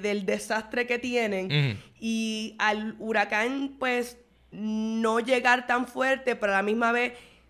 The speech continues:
Speaker 1: igual tuvo un efecto bien fuerte en Estados, en Puerto Rico, que se cayeron un montón de postes, un montón de árboles, eh, hubo muchos daños.
Speaker 2: Ujú.
Speaker 1: Pues ahora les, nos toca a nosotros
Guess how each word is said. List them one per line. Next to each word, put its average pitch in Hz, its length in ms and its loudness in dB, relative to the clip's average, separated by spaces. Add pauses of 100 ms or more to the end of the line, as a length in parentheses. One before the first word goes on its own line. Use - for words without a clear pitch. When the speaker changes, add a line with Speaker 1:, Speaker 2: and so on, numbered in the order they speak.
(120)
Speaker 1:
igual 214 760 2 (420)
tuvo 226 360 4
un 233 160 4
efecto 220 680 2
bien 220 260 2
fuerte 233 200 0
en - 20 2
Estados, 214 360 0
en 208 240 0
Puerto 214 220 0
Rico, 208 560 -2 (100)
que 185 680 2
se 214 140 -6
cayeron 190 280 2
un 196 60 0
montón 190 200 -4
de 175 100 -4
postes, 208 380 -2
un 196 60 -4
montón 190 300 -2
de 185 80 2
árboles, 202 380 2 (500)
eh, 196 320 2
hubo 214 220 4
muchos 226 360 0
daños. 180 380 0 (220)
Speaker 2:
Ujú. - 200 -6 (800)
Speaker 1:
Pues 220 640 2 (160)
ahora 254 840 4
les, 220 500 -2
nos 208 240 -4
toca 254 340 4
a 262 180 2
nosotros 269 680 0